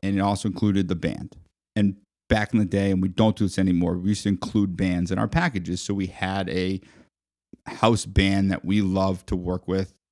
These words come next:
and we referred, it was our preferred vendor, and we used them. And so this wedding comes up, and the couple had met with the band, and they had met with everybody, and they were on cloud nine. It was awesome.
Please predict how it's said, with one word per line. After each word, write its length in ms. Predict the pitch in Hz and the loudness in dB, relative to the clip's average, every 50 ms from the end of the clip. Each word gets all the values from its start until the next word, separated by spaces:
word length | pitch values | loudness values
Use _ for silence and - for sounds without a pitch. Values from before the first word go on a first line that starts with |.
| _ | _
and 160 | - 95 98 98 | -4 -2 0 0
we 60 | 104 | 0
referred, 460 | 101 98 98 - - - 98 98 98 | 0 0 -2 -4 -2 -2 0 0 0
it 60 | 95 76 | 0 -2
was 100 | 92 87 | -4 -4
our 80 | 92 | -6
preferred 460 | 85 - 104 92 - 110 107 101 90 | -6 -6 -6 -4 -2 -2 -2 -2 -2
vendor, 360 | 95 95 95 98 95 95 95 - - - - _ _ _ | -2 0 0 0 0 -2 -4 -6 -10 -18 -20 _ _ _
and 180 | - 92 101 98 | -2 0 0 0
we 80 | 95 92 | 0 0
used 220 | 90 92 82 85 | -2 -4 -6 -8
them. 160 | 76 92 - - - - - - _ _ - | -10 -10 -12 -14 -20 -20 -20 -20 _ _ -4
And 680 | 101 98 98 98 98 98 98 98 98 95 95 95 - - - _ _ _ _ _ _ _ _ _ _ _ _ | 0 0 2 2 2 0 0 0 0 0 0 -2 -4 -6 -14 _ _ _ _ _ _ _ _ _ _ _ _
so 160 | - - - 113 | -6 -2 0 0
this 220 | 110 104 - - | 0 0 -4 -6
wedding 380 | 98 101 104 98 104 117 135 123 | -4 0 0 2 4 4 2 2
comes 300 | - - 135 120 90 98 | 2 2 2 2 2 0
up, 280 | 98 92 95 95 - - | 0 -2 -2 -4 -6 -6
and 140 | - 92 92 | -4 -4 -4
the 60 | 85 | -4
couple 420 | - - - 101 98 95 - 117 104 | -4 -4 -2 -2 -2 0 -2 -2 -2
had 200 | 95 95 92 87 | 0 -2 -2 0
met 180 | 92 80 - | -2 -2 -2
with 120 | - - - | -6 -8 -8
the 60 | - | -10
band, 460 | 82 - - 165 175 165 156 151 147 113 | -4 0 2 4 4 4 4 4 4 2
and 100 | 95 87 | 0 -2
they 60 | 82 | -4
had 120 | 80 - - | -4 -4 -2
met 160 | 92 - - | -4 -4 -4
with 140 | - - 131 | -4 -2 0
everybody, 540 | 147 156 143 127 139 135 131 127 127 110 | 2 2 2 2 2 2 2 2 2 0
and 140 | 92 98 98 98 | 0 0 0 0
they 60 | 95 | 0
were 180 | 95 95 98 | 0 0 -2
on 160 | 92 92 95 92 | -2 -2 -4 -6
cloud 380 | - - - 82 80 85 85 | -6 -6 -4 -4 -4 -4 -4
nine. 320 | 87 95 92 95 98 101 95 | -4 -2 0 0 0 0 0
It 60 | 73 | -2
was 140 | 87 92 - - - | -4 -6 -6 -6 -4
awesome. 480 | - 123 123 120 - - 113 107 107 | -2 0 0 0 0 0 0 0 0